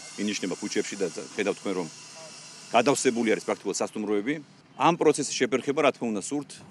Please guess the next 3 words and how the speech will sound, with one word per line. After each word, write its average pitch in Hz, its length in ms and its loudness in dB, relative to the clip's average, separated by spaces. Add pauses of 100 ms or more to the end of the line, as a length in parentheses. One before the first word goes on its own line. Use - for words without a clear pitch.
(240)
რადიკალურ, 110 760 0 (760)
დესტრუქციულ 120 640 -2
ძალებს - 320 -4